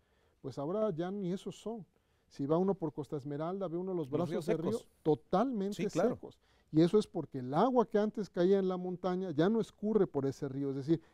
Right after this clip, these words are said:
Speaker 1: se altera el ciclo del agua y al estar deforestado, pues la nube busca otro espacio donde condensarse para precipitar.
Speaker 2: Llegando a Vega de la Torre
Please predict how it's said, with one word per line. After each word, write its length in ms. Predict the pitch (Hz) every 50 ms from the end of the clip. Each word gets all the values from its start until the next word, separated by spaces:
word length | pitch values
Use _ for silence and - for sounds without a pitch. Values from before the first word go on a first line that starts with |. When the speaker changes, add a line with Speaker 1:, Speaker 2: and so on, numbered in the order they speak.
| _ _ _
Speaker 1:
se 220 | _ - - 165 151
altera 420 | 139 135 - - 175 190 208 214
el 80 | 202 -
ciclo 340 | - 220 202 - - 208
del 220 | 202 202 196 196 196
agua 340 | 185 185 175 180 185 196 - _ _ _ _ _ _ - _
y 120 | 156 143
al 160 | 135 131 135 135
estar 500 | 123 - _ 165 170 180 190 196 208 185
deforestado, 800 | 151 180 170 - 185 185 190 190 180 - - 202 180 180 208 202
pues 260 | - - 143 127 135
la 140 | 143 131 135
nube 240 | 151 175 180 190
busca 300 | 170 156 185 - - 190
otro 240 | 170 175 170 190 170
espacio 560 | 160 - _ - 175 180 170 - 202 185 170 - _ _ _ _ _
donde 400 | 123 117 156 185 214 220 208 185
condensarse 640 | - 175 160 151 151 151 143 - 175 165 156 - 170
para 220 | - - 135 131
precipitar. 720 | 123 - 131 127 - - 123 - 135 127 _ 208 233 247 - _ -
Speaker 2:
Llegando 300 | 131 123 127 147 170 175
a 20 |
Vega 200 | 156 151 170 165
de 60 | 147 127
la 80 | 113
Torre 840 | - - 139 151 156 160 147 131 117 110 98 87 82 85 85 98